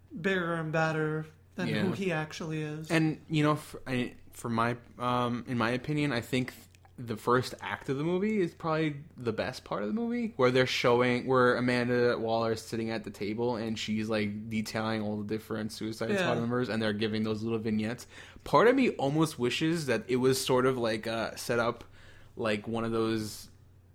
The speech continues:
Speaker 2: like Gotham Knight, you know, that movie where it's the anime, like, vignettes of the diff-, of the kids talking about Batman, and it's, like, these different scenes or whatnot. If it was just Amanda Waller sitting at the table telling the story of the Suicide Squad members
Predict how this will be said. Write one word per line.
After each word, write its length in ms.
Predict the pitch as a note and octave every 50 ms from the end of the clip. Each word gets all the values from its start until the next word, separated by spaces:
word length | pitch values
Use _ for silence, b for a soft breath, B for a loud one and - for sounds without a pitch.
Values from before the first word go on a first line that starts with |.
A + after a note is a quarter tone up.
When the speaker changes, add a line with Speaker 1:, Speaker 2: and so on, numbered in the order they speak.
| - - - - - - -
Speaker 2:
like 180 | D3+ D3+ C#3+ B2+
Gotham 460 | B2 A#2 B2 B2 - D#3+ C3+ A#2 G#2+
Knight, 300 | G#2 G2+ G#2+ B2 D#3 -
you 120 | - B2
know, 140 | A#2+ A#2+ B2
that 260 | B2 A#2 A#2 A2+ G#2
movie 360 | A2 A#2 A2+ A2+ A#2 B2+ B2
where 320 | B2 A#2 A#2 A2+ A2 A2 A2
it's 140 | G#2+ G#2+ -
the 160 | - A#2 G#2
anime, 640 | A2 A2+ A#2 A2+ A2+ A2+ A2+ A2+ A2+ A#2 A2+ A2 A2
like, 300 | A#2 A2+ A2 A#2 B2 A#2+
vignettes 540 | A#2+ A#2 A#2+ A#2+ A#2 A#2 A#2 A#2 A2+ A#2 -
of 160 | C3 A#2 A2
the 80 | A2+ A#2
diff-, 240 | A#2 B2 A#2 - G#2+
of 180 | A#2+ A#2+ A#2
the 60 | A2 A#2
kids 540 | - - - B2+ A#2 A2+ A#2 A#2 A#2 A2
talking 300 | G#2 - A2+ A2+ A2+ A2+ A#2
about 220 | A#2 A2+ A2 G#2+ G2+
Batman, 400 | A2+ G#2 - A#2 A2+ A2+ A2 A2
and 80 | A2
it's, 120 | A2+ G#2+ A#2+
like, 120 | A2+ A2
these 120 | A2 G#2+
different 320 | G#2+ A2 G#2+ - A#2+ A2 G#2+
scenes 260 | - G#2+ G#2+ G#2+ A2
or 80 | A#2 A2+
whatnot. 400 | A2+ A2+ A2+ A#2 A#2+ A#2 A2+ B B B B B B B B B B B B -
If 140 | D3 B2 C#3+
it 80 | C#3+
was 280 | C#3 C#3 D3 C#3 B2+ B2
just 600 | A#2 A#2+ B2 B2 A#2+ A#2+ A#2+ B2 - - - -
Amanda 300 | - C3+ B2+ A#2+ A#2+ B2+
Waller 300 | B2+ B2 A#2 A#2 A2+ A2+
sitting 320 | A2+ - - - A#2+ B2 A#2+
at 60 | A#2
the 40 | B2+
table 380 | A#2 - A#2+ A2+ A#2 A2+ A2 G#2+
telling 320 | - - A#2 A2 A#2 A#2+
the 80 | A#2+ A#2
story 520 | - - - C3 A#2+ A#2+ A#2+ A#2 A#2 A#2
of 120 | A#2 A2+ A#2
the 100 | A#2 A#2
Suicide 560 | - - A#2 G#2+ B2 B2 - A#2+ A#2 B2 B2
Squad 220 | - - B2 B2 B2+
members 440 | B2+ B2+ B2+ C3+ C#3 C#3+ C#3 C#3